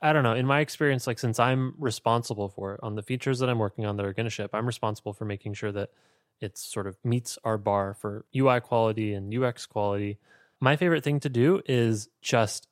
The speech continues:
get in, well, I guess in this day and age is get in a Zoom call with an engineer that's working on the thing and just hash it out in real time. Literally screen share, point at a thing. Okay,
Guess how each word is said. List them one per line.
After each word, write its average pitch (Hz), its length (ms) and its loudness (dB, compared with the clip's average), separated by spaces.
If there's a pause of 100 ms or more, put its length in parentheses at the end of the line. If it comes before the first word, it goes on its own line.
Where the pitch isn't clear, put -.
(140)
get 135 300 2
in, 120 400 2
well, 113 120 0
I 110 100 4
guess 107 340 -4
in 110 120 -2
this 107 180 -2
day 101 160 -2
and 101 80 -2
age 98 240 -6
is 98 240 -6
get 175 200 2
in 196 80 -2
a 185 60 4
Zoom 143 280 2
call 120 260 4
with 117 300 0
an 120 100 0
engineer 107 380 0
that's 101 180 -6
working 110 180 -2
on 110 80 -2
the 110 60 -4
thing 147 300 -2 (440)
and 143 120 2
just 143 180 2
hash 123 280 0
it 113 60 -4
out 104 200 0 (140)
in 156 180 4
real 147 180 4
time. 101 500 -6
Literally 160 400 6
screen 135 380 -2
share, 131 220 -2
point 143 360 2
at 147 100 2
a 127 80 2
thing. 117 360 0 (460)
Okay, 131 360 0